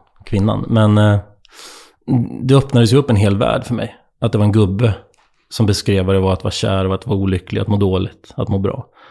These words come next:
Det fanns ju inte, liksom. Det fanns ju inga män som, eh, som sa hur de mådde. Utan de försvann ju bara plötsligt. Tog livet av sig,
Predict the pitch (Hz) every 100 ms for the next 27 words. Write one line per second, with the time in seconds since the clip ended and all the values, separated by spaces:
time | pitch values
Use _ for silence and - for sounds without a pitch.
0 | - _ _ 113 - 131 123 101 98 -
1 | - - - _ _ _ - - 120 110
2 | 120 104 104 101 95 107 - _ _ _
3 | 160 - 95 92 95 98 - _ _ -
4 | - 101 - _ - 107 127 101 104 110
5 | 139 131 131 104 101 - - - _ _
6 | _ - 110 101 104 107 - 113 113 110
7 | 95 - - - - - _ - - -
8 | _ _ _ _ _ 170 - 104 101 92
9 | 95 98 92 - 104 127